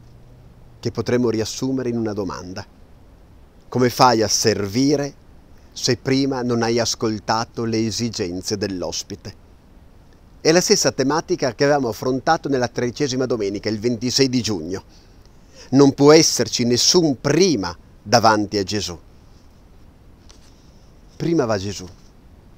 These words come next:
e poi viene tutto il resto. Il Signore chiede di essere messo per primo, accolto nella casa del cuore.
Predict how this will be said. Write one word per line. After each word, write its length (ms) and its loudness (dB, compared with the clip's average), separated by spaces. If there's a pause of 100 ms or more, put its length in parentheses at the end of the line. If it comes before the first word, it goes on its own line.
(100)
e 120 -4
poi 420 0 (300)
viene 340 0
tutto 280 -6
il 60 -2
resto. 500 -12 (580)
Il 100 -4
Signore 340 4
chiede 220 4
di 100 2
essere 260 0
messo 440 -2 (120)
per 200 0
primo, 400 -6 (1400)
accolto 680 2
nella 240 -2
casa 340 -6
del 220 -6
cuore. 440 -10